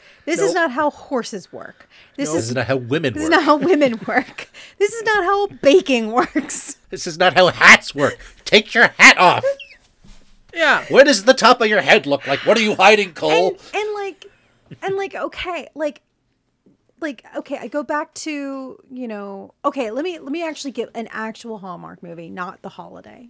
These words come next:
Speaker 1: okay, which is, like, an actual produced movie. So one I love on Netflix is called A Castle for Christmas, and it's
Speaker 2: Hmm.
Speaker 1: Carrie Elways and Brooke Shields, okay? She's a writer.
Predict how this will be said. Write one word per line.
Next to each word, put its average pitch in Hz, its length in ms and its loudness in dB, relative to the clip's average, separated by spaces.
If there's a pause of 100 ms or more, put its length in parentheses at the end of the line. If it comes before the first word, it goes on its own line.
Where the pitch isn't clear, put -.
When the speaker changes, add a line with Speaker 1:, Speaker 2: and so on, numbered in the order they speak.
(100)
Speaker 1:
okay, 175 380 -16
which 185 220 -14
is, 190 160 -10
like, 180 200 -12
an 180 180 -10 (180)
actual 175 300 -12
produced 180 440 -16
movie. - 300 -20 (420)
So 226 520 -6 (360)
one 277 220 -2
I 330 120 0
love 220 280 -4
on 202 160 -8
Netflix 180 420 -12
is 196 140 -14
called 180 340 -12
A 190 60 -20
Castle 180 440 -12
for 180 140 -16
Christmas, - 580 -20 (380)
and 202 120 -10
it's 180 260 -12
Speaker 2:
Hmm. 233 60 -12 (340)
Speaker 1:
Carrie 262 400 -6
Elways 175 800 -8 (220)
and 185 460 -8
Brooke 190 220 -10
Shields, - 560 -20 (340)
okay? 180 360 -10 (840)
She's 277 380 -6
a 294 60 -8
writer. 220 600 -6